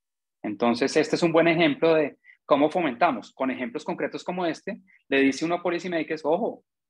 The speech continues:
usted puede estar perdiendo la oportunidad de documentar una cosa que tiene impactos muy positivos por despreciar, gastarle un poquito de tiempo, dos horas de una reunión,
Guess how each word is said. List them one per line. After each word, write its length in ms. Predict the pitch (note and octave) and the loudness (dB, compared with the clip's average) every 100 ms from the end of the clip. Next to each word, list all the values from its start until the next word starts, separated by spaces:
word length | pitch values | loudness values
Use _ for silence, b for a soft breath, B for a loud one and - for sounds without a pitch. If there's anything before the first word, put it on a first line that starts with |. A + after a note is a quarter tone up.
| _ - | _ -20
usted 320 | - C3+ B2+ | -10 -8 0
puede 140 | E3+ | 0
estar 280 | F#3+ F#3+ G3 | 0 -2 -4
perdiendo 440 | G3+ G3 G3 F#3+ G3 | -4 -4 -4 -2 -2
la 80 | |
oportunidad 720 | F#3+ F#3+ - C#3 B2 C#3+ C4 - b b - | -4 -6 -8 -6 -4 -4 -4 -8 b b 0
de 80 | |
documentar 460 | C#3 C3 C3+ A#2+ A#2+ | 0 2 -2 0 -2
una 200 | C3 C#3+ | -4 -6
cosa 180 | - E3 | -10 -12
que 80 | - | -10
tiene 220 | A2+ A#2 | -4 -2
impactos 340 | C3 C#3 C#3 | -2 0 2
muy 200 | C#3 F3 | 2 2
positivos 600 | F#3 F#3 F#3+ E3+ B3 B3+ _ _ _ _ | 0 -4 0 0 0 -4 _ _ _ _
por 280 | - D#3+ D3+ | 2 4 4
despreciar, 920 | D3 - - B2+ A#2+ D#3 F3 B3 - _ _ _ _ _ _ _ _ | 0 0 -2 -2 -2 2 2 2 -2 _ _ _ _ _ _ _ _
gastarle 440 | - C#3 - C3+ | -2 -2 0 -2
un 60 | D#3 | 0
poquito 340 | F#3 F#3+ F#3+ | -4 -6 -2
de 100 | F#3 | -2
tiempo, 380 | - E3 C#3 A#2 | 0 -2 0 0
dos 200 | A#2+ B2 | 0 0
horas 180 | E3 E3 | -2 -2
de 60 | E3+ | -4
una 120 | F3 | -6
reunión, 600 | F3 C#3 D3 A#3 B3+ | -6 -4 -4 -4 -6